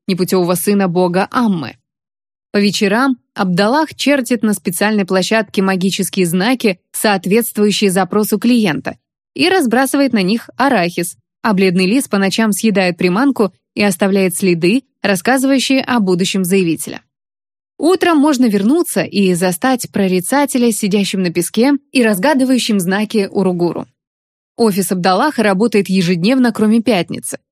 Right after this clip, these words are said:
ведь он правоверный мусульманин, и этот день проводит в молитвах. Мировые религии принесли в Африку не только новую культуру и абсолютно новые для континента религиозные доктрины.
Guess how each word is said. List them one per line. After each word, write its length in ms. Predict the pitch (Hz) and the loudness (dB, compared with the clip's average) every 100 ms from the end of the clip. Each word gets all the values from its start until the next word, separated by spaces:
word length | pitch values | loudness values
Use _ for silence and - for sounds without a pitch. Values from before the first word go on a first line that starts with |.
| - | -4
ведь 220 | 214 185 | -2 2
он 220 | 202 190 | 2 2
правоверный 520 | 185 196 202 196 185 190 | 0 2 2 2 0 0
мусульманин, 600 | 190 269 320 247 175 165 _ _ | 0 0 2 2 0 -4 _ _
и 240 | 226 208 - | 2 2 2
этот 340 | 214 190 196 | 0 2 0
день 380 | 170 190 202 262 - | 0 2 2 2 -2
проводит 520 | - 247 180 180 170 180 | 0 0 2 0 -2 0
в 40 | |
молитвах. 640 | 190 180 175 - - - _ _ _ _ _ _ _ _ _ _ _ - | 0 0 -2 -8 -14 -20 _ _ _ _ _ _ _ _ _ _ _ 0
Мировые 400 | 214 233 214 214 | 2 2 2 2
религии 440 | 202 254 208 185 | 2 2 0 0
принесли 460 | 170 180 185 233 233 | 0 0 0 0 0
в 40 | |
Африку 360 | 226 202 190 202 | 0 0 0 2
не 120 | 196 | 2
только 320 | 269 311 262 | 2 0 2
новую 340 | 240 240 214 202 | 2 2 2 2
культуру 600 | 208 165 233 302 254 202 | 0 0 2 2 4 2
и 240 | - 208 | 2 0
абсолютно 600 | 190 - 202 190 185 190 | 0 0 0 0 0 0
новые 380 | 185 254 240 220 | 2 2 2 2
для 140 | 190 | 0
континента 720 | 185 180 185 180 226 214 208 - | 0 -2 0 0 0 0 0 0
религиозные 680 | 202 202 180 185 180 190 | 0 2 2 0 0 0
доктрины. 520 | 185 180 - - - | 0 -2 -6 -8 -10